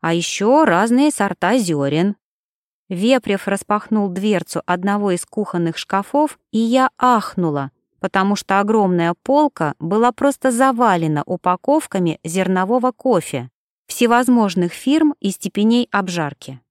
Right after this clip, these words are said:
«Не пропадать же добру», хмыкнул Вепрев. Но в его голосе всё же проскользнули нотки недовольства. Зачем он строит из себя любезного родственника?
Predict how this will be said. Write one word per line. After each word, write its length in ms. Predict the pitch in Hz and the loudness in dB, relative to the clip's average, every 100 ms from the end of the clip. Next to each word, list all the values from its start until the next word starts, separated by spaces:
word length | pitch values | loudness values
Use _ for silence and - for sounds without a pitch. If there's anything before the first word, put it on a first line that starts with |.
| _ _ _ _ _ _ _ _ _ _ _ | _ _ _ _ _ _ _ _ _ _ _
«Не 180 | - 233 | 4 4
пропадать 680 | 175 180 - 175 165 190 220 | 4 -4 0 0 2 0 0
же 140 | 240 | 0
добру», 500 | 196 165 156 160 131 - _ _ _ | 0 0 0 -2 -2 -8 _ _ _
хмыкнул 560 | _ - 190 170 170 165 | _ 0 0 0 -2 -2
Вепрев. 560 | 165 156 - 127 127 _ _ _ _ _ | 0 -4 -4 -12 -12 _ _ _ _ _
Но 220 | 196 214 269 | -2 0 2
в 60 | |
его 280 | 285 277 262 | 2 4 2
голосе 480 | 220 240 247 - 240 | 2 2 0 -2 -6
всё 240 | - 233 | -2 -2
же 140 | 226 233 | 0 -2
проскользнули 880 | 240 247 - 262 240 254 220 170 156 | -4 -4 -2 0 2 2 2 0 -2
нотки 400 | 170 151 - 160 | -2 -4 -4 -4
недовольства. 920 | 165 165 185 180 139 131 - 139 123 _ _ _ _ _ _ _ _ _ _ | -2 -2 -4 -4 -6 -8 -10 -10 -12 _ _ _ _ _ _ _ _ _ _
Зачем 500 | 180 175 208 - 349 | -6 -4 -4 0 2
он 140 | 359 349 | 4 2
строит 540 | - - 320 285 233 | 0 0 2 2 0
из 100 | 247 | -4
себя 440 | - 262 247 214 - | -4 -2 0 0 0
любезного 680 | 220 254 233 220 214 226 262 | -2 0 0 0 0 0 0
родственника? 800 | 220 - - 151 143 - 135 | -2 -4 -8 -6 -6 -10 -14